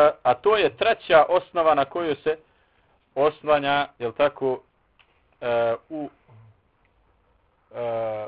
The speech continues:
u znanju, u vjeri, jel tako? U znanju i u vjeri. Ove tri osnove. Koje tri osnove?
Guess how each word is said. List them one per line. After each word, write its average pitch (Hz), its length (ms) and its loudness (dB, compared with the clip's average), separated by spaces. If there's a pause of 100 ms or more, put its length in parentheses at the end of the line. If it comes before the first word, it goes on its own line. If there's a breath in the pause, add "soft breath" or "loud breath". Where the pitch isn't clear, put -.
(140)
u 120 100 -14
znanju, 113 520 -8
u 117 80 -12
vjeri, 104 300 -8
jel 92 140 -18
tako? - 240 -4 (200)
U 107 120 -20
znanju 120 440 -8
i 127 220 -14 (200)
u 113 100 -14
vjeri. 95 260 -12 (1800 soft breath)
Ove 165 300 4
tri 160 260 -6
osnove. 104 360 -6 (1500)
Koje 127 260 -4
tri 104 220 -14
osnove? - 280 -18